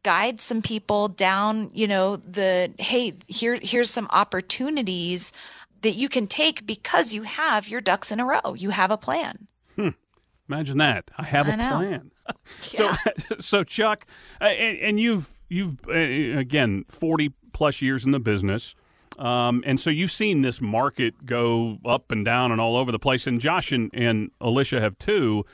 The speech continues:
Speaker 2: Uh, but you've seen it over a longer period of time. So diversifying is something that we all talk about and hear about. But what about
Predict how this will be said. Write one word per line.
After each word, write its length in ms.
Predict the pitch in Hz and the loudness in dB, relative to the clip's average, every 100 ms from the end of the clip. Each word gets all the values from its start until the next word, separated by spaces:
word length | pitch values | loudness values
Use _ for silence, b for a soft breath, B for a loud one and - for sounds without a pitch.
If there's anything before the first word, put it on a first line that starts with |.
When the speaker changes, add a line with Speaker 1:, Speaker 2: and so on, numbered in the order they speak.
| b b b b _ - | b b b b _ -6
Speaker 2:
Uh, 400 | 127 120 117 117 | -2 0 0 -2
but 200 | 123 143 | -2 -2
you've 240 | 151 175 156 | 0 -2 -2
seen 340 | 180 151 131 - 90 | 0 2 2 -2 -10
it 180 | 123 123 | -6 0
over 300 | 147 139 127 | 0 0 0
a 60 | |
longer 360 | 123 139 135 117 | 0 0 0 -4
period 380 | - 151 127 104 | -2 0 2 0
of 120 | - | -4
time. 420 | - 233 180 110 | -4 0 2 0
So 360 | - 160 147 139 | 0 0 0 0
diversifying 1120 | 117 120 127 208 254 - 180 - 143 143 135 | -6 -2 -2 2 0 0 -2 0 2 2 2
is 100 | 123 | 0
something 300 | 156 143 135 | -2 0 2
that 80 | 123 | 2
we 120 | 131 | 2
all 140 | 123 | -2
talk 400 | - - 139 - | -4 0 2 2
about 340 | 139 127 123 123 | 2 0 2 0
and 100 | - | -2
hear 220 | 143 147 | 0 2
about. 400 | 131 117 113 113 b b b b b | 2 0 -2 -4 b b b b b
But 300 | 131 143 143 - | 2 2 2 -6
what 200 | 170 262 | -6 -6
about 380 | 262 160 175 | -2 0 0